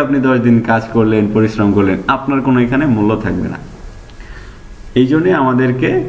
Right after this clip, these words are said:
সবসময় চেষ্টা করতে হবে যে ক্লায়েন্ট যেন স্যাটিসফ্যাকশন থাকে, যেন একটা ক্লায়েন্ট বারবার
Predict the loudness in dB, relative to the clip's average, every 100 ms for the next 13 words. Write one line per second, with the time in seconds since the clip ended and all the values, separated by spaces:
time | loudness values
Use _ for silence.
0 | -10 -18 -4 -2 0 2 2 2 0 -2
1 | -6 -14 -18 -18 -18 -18 -18 -18 -18 -18
2 | -20 -20 -20 -4 -2 -2 0 2 2 0
3 | 0 2 0 -2 -4 -10 -14 -18 -18 -18
4 | -8 -4 -2 0 0 0 -2 -6 -12 -2
5 | 0 2 -2 0 0 0 -2 0 -2 2
6 | 0 0 -2 0 2 0 0 -4 0 -2
7 | -2 -2 0 2 2